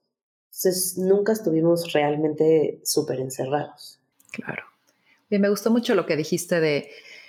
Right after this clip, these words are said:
Speaker 2: no compartimos nada hasta nosotros tomar la decisión, porque cuando abres la ventana a opiniones, te entran dudas, ¿no?
Speaker 1: Claro.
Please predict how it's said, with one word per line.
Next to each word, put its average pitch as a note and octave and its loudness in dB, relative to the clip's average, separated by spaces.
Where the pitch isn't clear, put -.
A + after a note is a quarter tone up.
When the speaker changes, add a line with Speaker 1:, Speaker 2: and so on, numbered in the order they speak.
Speaker 2:
no A3 2
compartimos F#3+ 0
nada D#3+ 0
hasta D#3+ -4
nosotros F3 -4
tomar D#3 -6
la D3+ 0
decisión, C#3+ -2
porque - -4
cuando D3+ 0
abres E3 0
la E3 0
ventana D3 -2
a D#3+ 2
opiniones, D#3+ 0
te G#3 4
entran C4+ 4
dudas, G#3 0
¿no? D#3+ 0
Speaker 1:
Claro. D#3+ 4